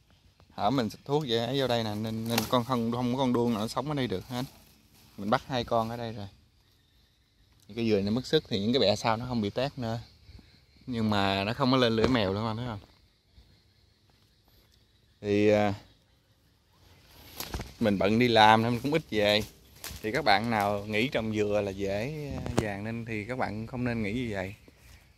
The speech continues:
Thì bạn trồng dừa thấy cái cực lắm nha các bạn. Phải chăm sóc. Chăm sóc thường xuyên nó, nó mới ấy được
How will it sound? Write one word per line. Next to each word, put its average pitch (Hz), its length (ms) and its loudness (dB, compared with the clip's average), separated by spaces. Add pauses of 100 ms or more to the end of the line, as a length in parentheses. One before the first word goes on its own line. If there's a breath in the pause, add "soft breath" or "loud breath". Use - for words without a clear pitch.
Thì 117 60 -12
bạn 104 160 -6
trồng 104 180 -8
dừa 101 220 -2
thấy 131 180 -6
cái 135 100 -12
cực 110 160 -12 (120)
lắm 143 160 -8
nha 131 80 -8
các 147 80 -14
bạn. 104 200 -6 (340)
Phải 113 100 -14
chăm 113 220 -4
sóc. 143 220 0 (1300 loud breath)
Chăm 120 140 0
sóc 147 240 -4
thường 107 200 0
xuyên 123 300 4
nó, 123 80 -2
nó 131 140 -4
mới 139 260 -4
ấy 139 120 -6
được 110 160 -4